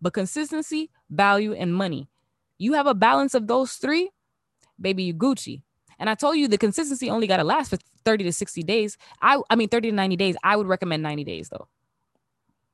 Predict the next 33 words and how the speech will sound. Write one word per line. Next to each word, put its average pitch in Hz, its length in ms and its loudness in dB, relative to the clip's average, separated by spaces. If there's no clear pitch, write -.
I 175 100 4
would 208 100 2
recommend 190 360 0
at 156 80 -2
least 175 160 -4
ninety 160 220 -6
days. 139 300 -12
If 170 80 -4
you're 202 100 2
doing 196 180 2
something 170 500 -4
daily 262 480 -2
or 160 120 -2
weekly, 147 420 -10
every 175 220 -2
ninety 160 180 -4
days, 131 140 -12
for, 208 220 2
for 214 240 0
ninety 160 220 -2
days. - 240 -12
If 160 120 -4
you 208 60 0
do 190 120 0
something 202 240 -2
Monday, 202 200 0
Wednesday, 208 240 0
Friday, 254 380 0
do 180 140 0
it 240 60 -2
for 202 80 -4
ninety 160 200 -2
days. - 240 -10